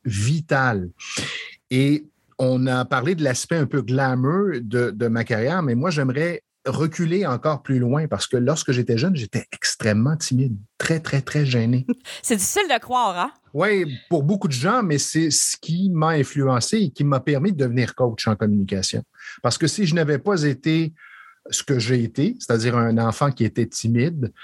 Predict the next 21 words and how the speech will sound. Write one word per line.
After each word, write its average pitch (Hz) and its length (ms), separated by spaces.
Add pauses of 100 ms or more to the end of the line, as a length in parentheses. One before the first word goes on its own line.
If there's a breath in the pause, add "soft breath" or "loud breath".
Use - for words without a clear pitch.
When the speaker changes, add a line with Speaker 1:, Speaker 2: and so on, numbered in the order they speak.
(140 loud breath)
Speaker 1:
je 120 140
ne 127 100
pense 123 280
pas 175 160
que 135 120
je - 80
serais 117 180
devenu 113 380
coach - 340
en 101 100
communication. 90 680 (340)
Speaker 2:
Oh, 269 160
wow ! 165 300 (720 loud breath)
Puis, - 280 (300)
ben 156 100
justement, 175 560 (140)
puis - 120 (120)
par 202 160
rapport 190 340
à 180 80
ça, 262 360